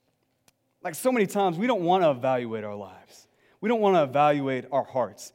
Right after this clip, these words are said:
because we think that's painful. And it may be painful, but it leads to a, a greater joy.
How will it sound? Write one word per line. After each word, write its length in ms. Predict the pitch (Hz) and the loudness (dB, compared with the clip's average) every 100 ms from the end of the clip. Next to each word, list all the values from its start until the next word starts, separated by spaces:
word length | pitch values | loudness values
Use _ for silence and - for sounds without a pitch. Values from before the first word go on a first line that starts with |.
| _ - | _ -12
because 200 | 170 190 | -2 -2
we 120 | 185 | -2
think 320 | 180 214 190 - - _ _ _ _ | -4 -4 -4 -8 -20 _ _ _ _
that's 220 | 170 180 - | 0 0 -2
painful. 640 | - 208 226 - 117 - _ _ _ _ - | -6 -4 -4 -8 -14 -16 _ _ _ _ -2
And 100 | 208 | -2
it 100 | 190 | 0
may 280 | 190 262 | -2 -2
be 120 | 254 220 | -2 -6
painful, 500 | - 214 240 202 170 | -6 -6 -4 -4 -2
but 160 | 175 | 0
it 60 | 190 | -2
leads 360 | 185 226 233 - | -4 -4 -6 -8
to 200 | 220 185 | -10 -10
a, 20 | - - | -12 -6
a 100 | 165 | -4
greater 420 | 139 160 208 214 | -2 -2 -2 -2
joy. 520 | 160 147 214 175 107 | -4 -4 -2 -4 -8